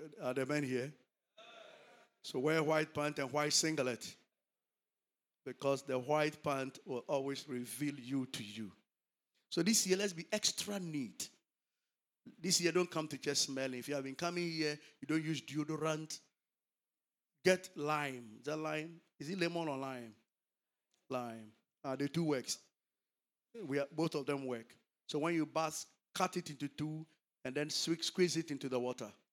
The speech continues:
It will kill every scent on your body. Or go for bitter leaf and add bitter leaf into the water you bath. Because in the twenty-first century, if you are smelling, you have not started living.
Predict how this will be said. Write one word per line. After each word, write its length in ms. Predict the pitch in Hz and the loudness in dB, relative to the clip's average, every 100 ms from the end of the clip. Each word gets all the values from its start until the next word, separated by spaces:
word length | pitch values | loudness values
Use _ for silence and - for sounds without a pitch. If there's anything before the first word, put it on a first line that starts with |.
| _ _ _ _ _ _ | _ _ _ _ _ _
It 140 | 143 139 | -6 -6
will 80 | 135 | -2
kill 300 | - 190 170 - | 2 2 2 0
every 320 | 170 147 160 160 | -2 -2 -4 0
scent 580 | - - 147 131 - - _ | 2 4 2 -4 -10 -20 _
on 120 | 123 | -10
your 140 | 107 101 | -10 -12
body. 240 | 104 - - - _ _ _ _ _ 151 | -14 -16 -18 -20 _ _ _ _ _ -2
Or 120 | 156 | 6
go 120 | 202 | 8
for 160 | 180 160 | 8 4
bitter 300 | 165 175 175 | 2 2 0
leaf 440 | 202 160 - - _ _ _ _ _ _ _ _ _ _ - | 0 -2 -6 -10 _ _ _ _ _ _ _ _ _ _ -12
and 100 | 135 - | 0 4
add 220 | 185 156 | 4 2
bitter 280 | 190 190 180 | 2 4 4
leaf 240 | 165 165 | 4 2
into 200 | 151 131 | -4 -2
the 100 | 135 | 0
water 280 | 156 156 160 | 0 0 -2
you 160 | 143 | -2
bath. 460 | 139 160 - - - _ _ _ _ _ _ _ _ _ _ _ _ _ - | -2 -4 -6 -12 -16 _ _ _ _ _ _ _ _ _ _ _ _ _ -14
Because 340 | 151 175 170 | -6 -4 -2
in 120 | 208 | 0
the 80 | 202 | 0
twenty-first 560 | 202 233 190 - 220 208 | 2 2 2 4 2 2
century, 240 | 185 175 | 0 -2
if 80 | 190 | -2
you 120 | 180 | 0
are 80 | 151 | 2
smelling, 440 | - 165 185 160 | 2 2 0 2
you 60 | 147 | 0
have 140 | 143 | 0
not 120 | 175 175 | -2 -2
started 320 | 156 160 151 | -2 -4 -4
living. 300 | 147 113 | -4 -6